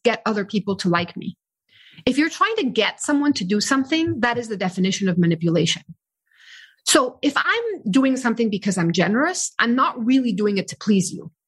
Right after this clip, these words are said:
I'm kind of doing it to please myself 'cause it feels good. So also, when you're people pleasing, think, are you trying to get something out of this generosity? Because that's not nice. That's manipulative.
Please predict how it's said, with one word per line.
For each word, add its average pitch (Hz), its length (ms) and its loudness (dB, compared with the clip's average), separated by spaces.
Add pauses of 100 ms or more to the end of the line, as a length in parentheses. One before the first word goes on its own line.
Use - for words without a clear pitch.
(140)
I'm 233 80 4
kind 339 340 0
of 302 120 2
doing 262 200 2
it 240 100 0
to 180 80 -4
please 214 280 0
myself 185 420 0
'cause 196 140 0
it - 140 -4
feels 226 340 2
good. 185 300 -2 (680)
So 269 280 2
also, 320 400 -2
when 214 200 0
you're 220 120 2
people 226 320 0
pleasing, 196 420 0
think, 269 400 0
are 220 60 0
you 269 120 0
trying 403 220 -2
to 330 220 -2
get - 260 -2
something 302 460 2
out 277 180 0
of 262 140 -8
this 277 160 -4
generosity? 277 800 -2 (240)
Because 214 200 4
that's 294 280 0
not 165 180 -2
nice. 185 280 -4
That's 247 220 -2
manipulative. 254 600 2